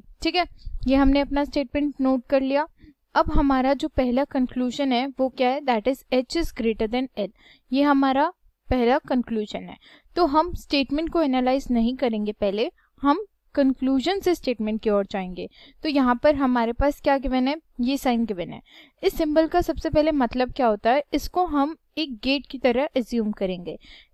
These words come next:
इसका मतलब हुआ कि यहाँ से गेट जो है ओपन है और यहाँ से क्या है, क्लोज है,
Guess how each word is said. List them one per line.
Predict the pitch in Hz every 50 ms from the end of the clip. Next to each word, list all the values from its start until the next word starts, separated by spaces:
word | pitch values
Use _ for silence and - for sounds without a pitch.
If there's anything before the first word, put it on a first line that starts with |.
| -
इसका | 285 285 - - 370 381
मतलब | 359 339 302 302 302 302 294
हुआ | 294 285 269 285 311
कि | - 359
यहाँ | 339 294 285 247 233 240 247
से | 247 311 294
गेट | 247 254 254 254 240 -
जो | - 269 269
है | 269 285 302 - - _ _ -
ओपन | 214 214 - - 240 247 262
है | 285 302 349 - - - - - - - - -
और | 285 285
यहाँ | 285 269 254 240 233 240
से | - 294 269
क्या | - 294 269
है, | 269 285 339 370 _ _ _ _ -
क्लोज | 262 247 226 214 214 208 -
है, | - -